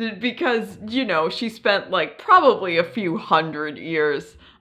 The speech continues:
um, just training to, uh, you know,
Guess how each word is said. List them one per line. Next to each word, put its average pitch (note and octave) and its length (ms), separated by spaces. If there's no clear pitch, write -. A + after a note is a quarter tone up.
um, D#3 560
just F3+ 400
training E3+ 720
to, D3+ 640
uh, C3+ 680
you G3+ 300
know, D3 360